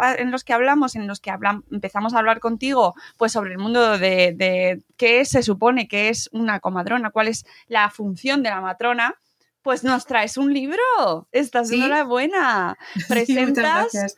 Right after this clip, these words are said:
Speaker 1: Ser Mamá, guía del embarazo, parto y posparto con evidencia y emoción,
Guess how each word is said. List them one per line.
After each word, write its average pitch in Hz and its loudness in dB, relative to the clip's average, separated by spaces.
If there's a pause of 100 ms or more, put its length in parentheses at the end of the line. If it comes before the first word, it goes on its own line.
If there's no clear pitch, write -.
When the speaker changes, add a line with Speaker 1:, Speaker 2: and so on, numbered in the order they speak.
(140)
Speaker 1:
Ser 320 -2
Mamá, 233 0
guía 285 2
del 233 0
embarazo, 254 0
parto 320 0
y 302 -2
posparto 277 -2
con 247 -2
evidencia 226 -2
y 226 -2
emoción, 247 0